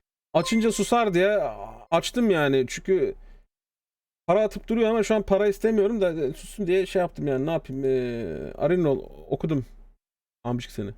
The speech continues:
Selamlar, yayınlarda yazılım mühendisi öğrencisiyim. Mobil oyunla, e, uygulama geliştiriyorum.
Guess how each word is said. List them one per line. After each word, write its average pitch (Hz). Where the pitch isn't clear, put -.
Selamlar, 226
yayınlarda 220
yazılım 180
mühendisi 214
öğrencisiyim. 147
Mobil 160
oyunla, 170
e, 135
uygulama 139
geliştiriyorum. 139